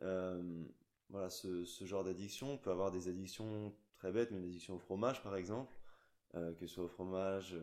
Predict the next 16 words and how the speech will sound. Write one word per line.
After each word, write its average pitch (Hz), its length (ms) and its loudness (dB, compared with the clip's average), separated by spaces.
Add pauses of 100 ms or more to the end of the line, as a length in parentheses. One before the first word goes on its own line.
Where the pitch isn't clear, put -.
que 87 140 -10
ce 85 180 -10
soit, 87 340 -2
enfin, 85 220 -2 (120)
sous, 85 360 -10 (200)
peu 101 100 0
importe 95 240 0
la 92 100 2
forme 123 300 2
du 98 60 -6
fromage, 107 540 2 (520)
sur - 180 -8
une 87 80 -2
pizza 92 300 4
par 98 180 2
exemple, 117 460 -2